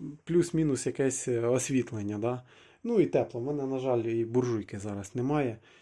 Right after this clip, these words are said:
І немає, коли її встановити. Того, що люди поскидали, е,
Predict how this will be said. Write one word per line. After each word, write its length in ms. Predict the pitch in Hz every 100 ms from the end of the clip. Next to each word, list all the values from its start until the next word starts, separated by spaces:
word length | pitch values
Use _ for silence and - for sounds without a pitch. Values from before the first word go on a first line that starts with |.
| _ -
І 120 | 123
немає, 340 | 135 139 127
коли 260 | 120 123 120
її 180 | 117 113
встановити. 560 | - 127 120 104 92
Того, 280 | - 127 123
що 140 | - 117
люди 460 | 117 110 107 101 98 - - _ _
поскидали, 720 | 135 127 147 131 127 123 117
е, 460 | 113 113 110 113